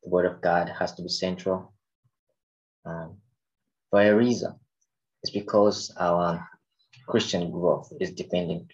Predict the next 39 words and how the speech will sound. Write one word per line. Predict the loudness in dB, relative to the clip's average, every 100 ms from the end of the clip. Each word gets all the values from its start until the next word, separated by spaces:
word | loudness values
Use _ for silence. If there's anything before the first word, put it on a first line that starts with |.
| -2
on | 0 0
the | -4 -2
teaching | -2 -2
of | -4 -6 -12 -4
God's | -4 -4
Word. | -6 -8 -10 _ _ _ _ _ _ _ -4
And | 2
therefore, | 2 2
each | -2 -2
one | 2 2
of | 4
us | 2 2 -2
as | -6
believers, | -4 -2 -2 -4
we | -4
have | -2 -2
to | 0
subject | 0 2 0 -2
ourselves | -4 -2 -4 -4 -10
to | -12
the | -12
teaching | -10 -10 -8 -10
of | -10 -12
the, | -14 -10 -10
of |
the | -10
Scripture. | -2 -2 -2 -10 -14 _ _ _ _ _ _ _ _ -6
So | 4 8 8 6 0 -8 _ _ _ _ _ _ _
the | -4
question | 2 4 4 2
that | 4 4
I'm | 4 0 -6 -12 _ -14
trying | -2 -2 0
to | -2
address | -2 -2 -4 -4
in | -8 -10 -6
this | -4 -4 -6 -12 -10 -4
is, | -4 -2
uh, | -4 -4